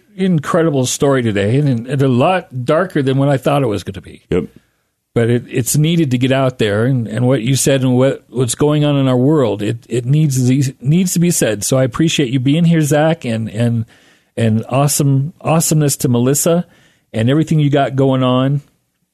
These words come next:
Speaker 1: Um, thank you for being, uh, on the Men with a Purpose show, and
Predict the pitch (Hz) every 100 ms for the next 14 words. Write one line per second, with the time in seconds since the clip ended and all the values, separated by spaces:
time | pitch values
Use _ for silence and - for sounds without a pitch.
0 | - 120 113 113 104 110 - 156 165 143
1 | 123 117 123 120 117 117 113 - 117 120
2 | 120 117 - - 113 120 135 127 117 143
3 | 123 127 - 127 135 117